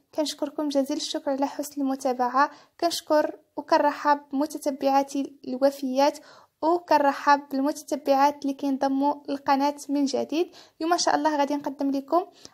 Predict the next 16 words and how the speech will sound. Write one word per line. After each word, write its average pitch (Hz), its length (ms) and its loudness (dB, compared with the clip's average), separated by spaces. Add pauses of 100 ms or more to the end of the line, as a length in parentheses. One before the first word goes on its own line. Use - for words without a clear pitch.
(120)
عصير 294 680 2
رائع 277 480 4
جدًا 277 580 -2 (120)
منعش 285 520 -2
صحي 381 680 0 (280)
بثلاثة 311 380 0
ديال 277 240 2
المكونات. 262 600 -2
نتمنى 269 300 -4
من 254 80 -4
كل 339 160 -4
قلبي 277 400 -6
تتبعوه 285 360 -4
معايا 254 340 0
وينال 269 400 -2
إعجابكم. 233 480 -2